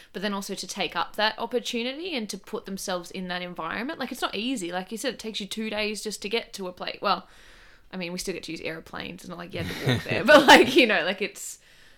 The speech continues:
to have that kind of experience takes time and intention and money, and,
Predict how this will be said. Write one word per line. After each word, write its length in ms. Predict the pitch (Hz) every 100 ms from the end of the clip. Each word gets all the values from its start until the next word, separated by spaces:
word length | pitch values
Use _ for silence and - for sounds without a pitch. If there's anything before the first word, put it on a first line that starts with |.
| -
to 120 | - 196
have 260 | 190 185
that 160 | 185 -
kind 180 | 185 175
of 60 |
experience 600 | 165 - - 175 165 - -
takes 320 | 175 - -
time 340 | - 175 170
and 80 | 165
intention 520 | 160 - 170 165 175
and 140 | 170 170
money, 380 | 170 165 156
and, 220 | 151 139